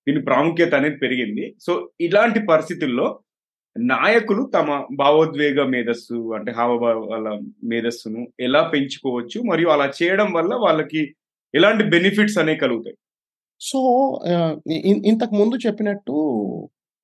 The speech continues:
Speaker 2: ఒకటి స్వీయ అవగాహన ఉండాలి. అంటే నేనేంటి, నాకేం కావాలి, దాన్ని సెల్ఫ్ అవేర్‌నెస్ అంటాం, స్వీయ అవగాహన. రెండు, ఒక ధ్యేయం ఉండాలి, పర్పస్ ఉండాలి. లైక్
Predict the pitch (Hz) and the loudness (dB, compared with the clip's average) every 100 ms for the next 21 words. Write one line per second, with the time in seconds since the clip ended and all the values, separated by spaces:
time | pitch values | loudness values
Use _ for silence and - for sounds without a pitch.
0 | _ _ _ _ _ _ _ _ 156 151 | _ _ _ _ _ _ _ _ 0 2
1 | 254 262 262 247 - - - - 190 214 | 0 0 -2 -2 -6 -10 -12 -2 2 4
2 | 180 143 131 127 113 107 90 87 - 170 | 4 4 2 0 0 -4 -6 -8 -4 0
3 | 233 196 135 131 147 180 196 196 196 226 | 0 0 2 2 4 4 4 4 0 0
4 | 160 127 - 180 190 185 156 151 143 131 | 0 0 -4 -4 -4 2 4 4 2 0
5 | 127 156 220 - - 139 170 190 175 160 | 0 0 0 -2 -2 -4 -4 -2 2 2
6 | 143 123 104 92 95 - 113 123 120 98 | 0 -8 -10 -12 -14 -8 -4 0 0 0
7 | 98 90 80 76 _ _ _ _ _ _ | -4 -14 -16 -20 _ _ _ _ _ _
8 | _ _ _ 113 147 226 262 214 202 196 | _ _ _ -2 0 2 4 6 6 4
9 | 170 - - 120 165 156 170 110 87 - | 0 0 -2 0 2 2 0 0 -4 -14
10 | _ _ _ _ _ - 98 - 151 123 | _ _ _ _ _ -2 -2 -2 -4 -2
11 | 104 - - - | -2 -2 -6 -20